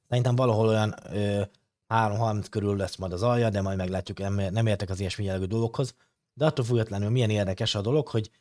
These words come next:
hogy, ö, öt év alatt, há-, negyvenegy százalékot drágult a, a, a dollár a forinthoz képest. Ami, hogyha még le-, simán nem is kamatos kamattal osztom le, hanem mondjuk normál osztással,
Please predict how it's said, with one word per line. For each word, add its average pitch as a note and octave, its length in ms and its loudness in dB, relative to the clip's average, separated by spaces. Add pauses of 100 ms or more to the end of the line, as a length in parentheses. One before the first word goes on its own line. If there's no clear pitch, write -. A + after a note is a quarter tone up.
(280)
hogy, A2+ 220 0
ö, A2 300 4 (600)
öt C#3+ 180 0
év A2 140 6
alatt, C3 420 2 (1200)
há-, C3 260 0
negyvenegy A#2 420 2
százalékot G2 840 -2
drágult G2 500 0
a, F#2+ 220 0
a, F#2 400 2
a G#2 60 -6
dollár G2 360 0
a F2+ 40 -4
forinthoz F2 400 -6
képest. - 540 -6 (1400)
Ami, A#2 360 2
hogyha A#2+ 280 4
még B2 160 4
le-, C3+ 160 -2
simán C3+ 320 6
nem B2+ 100 6
is A#2 80 4
kamatos B2 360 2
kamattal A2+ 360 0
osztom A#2 300 0
le, A2 80 4
hanem G#2 220 2
mondjuk G#2 360 -2
normál G#2+ 360 2
osztással, B2+ 680 2